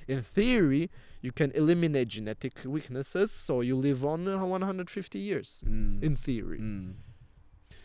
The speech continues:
Speaker 2: If I get to live a hundred fifty years, that's a hundred seventeen Formula One seasons that I get to watch. <laughs>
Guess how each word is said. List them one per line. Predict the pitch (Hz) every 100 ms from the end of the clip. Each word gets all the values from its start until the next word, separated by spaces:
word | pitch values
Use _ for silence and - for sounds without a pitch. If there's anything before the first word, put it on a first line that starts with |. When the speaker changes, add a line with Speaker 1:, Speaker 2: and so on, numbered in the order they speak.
| - - - _ _ _ _ -
Speaker 2:
If | 127
I | 156
get | 170 -
to | 147
live | 151 123
a | 107
hundred | 131 120
fifty | 117 113 -
years, | 104 95 95 - - - - - - - - - - -
that's | 107 101 120 120 - - - - - - -
a | -
hundred | 107 120 123 117 - - - _ _ _ _ -
seventeen | - - 110 107 104 - 107 98 101 -
Formula | - 107 101 95
One | 95 92
seasons | - 90 90 85
that | 76 76
I |
get | - 277
to | 311 277
watch. | 233 -
<laughs> | -